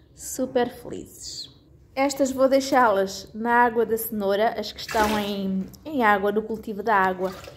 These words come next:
Vou deixá-las na água da cenoura durante duas horas.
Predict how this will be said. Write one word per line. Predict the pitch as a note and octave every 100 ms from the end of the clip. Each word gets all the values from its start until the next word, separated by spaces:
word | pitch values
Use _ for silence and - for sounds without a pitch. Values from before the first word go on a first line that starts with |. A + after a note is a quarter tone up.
| - - -
Vou | A#3+
deixá-las | B3+ C4 C4 A3 A3 A3+
na | G#3+
água | G3 F#3+ G3+
da | G#3+
cenoura | G#3 A3+ A#3+ B3
durante | A#3 A3 G#3 -
duas | C#4 D4+ -
horas. | - - - -